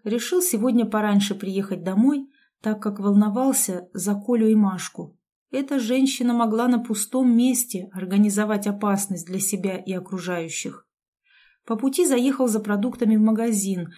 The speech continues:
где при виде меня продавщица побледнела и попятилась, озираясь по сторонам. «Что?» — нахмурил я брови, предчувствуя, что что-то случилось.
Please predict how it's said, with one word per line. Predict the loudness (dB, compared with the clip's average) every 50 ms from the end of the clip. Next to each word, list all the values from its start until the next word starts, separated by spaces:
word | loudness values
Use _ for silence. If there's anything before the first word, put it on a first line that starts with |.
| -20 -20 -20 _ _
где | -4 -2 0 0 0
при | 0 0 2 2
виде | 2 4 4 6
меня | 8 10 10 10 8 6 4
продавщица | 2 0 0 0 2 0 0 0 -2 -4 -4 -4 -2 -2 -2
побледнела | -2 -2 -2 -2 -2 -2 -2 -2 0 2 2 2 2 0
и | 0 -2 -4 -4
попятилась, | -2 -4 -6 -4 -2 -2 0 0 0 0 0 0 2 2 0 0 -2 -4
озираясь | -4 -4 -2 -2 0 0 0 0 -2 -2 -4
по | -4 -6
сторонам. | -6 -4 -2 -2 0 0 0 0 -2 -2 -4 -8 -10 _ _ _ _ _ _ _ _ _ _ _ _ _
«Что?» — | -16 -14 -12 -10 -4 -2 0 2 2 2 0 -2 -6 -14 _ _ _ _ _
нахмурил | -2 -2 -2 0 2 4 4 4 4 2 0
я | -2 -2 -2
брови, | -2 -2 -2 -2 -2 -2 -4 -6
предчувствуя, | -8 -12 -10 -8 -8 -8 -6 -6 -6 -6 -6 -4 -4 -2 -2 -2
что | -2 -4 -6 -6
что-то | -6 -4 -6 -4 -4 -4
случилось. | -4 -4 -4 -4 -6 -4 -4 -4 -4 -4 -4 -6 -8 -10 -14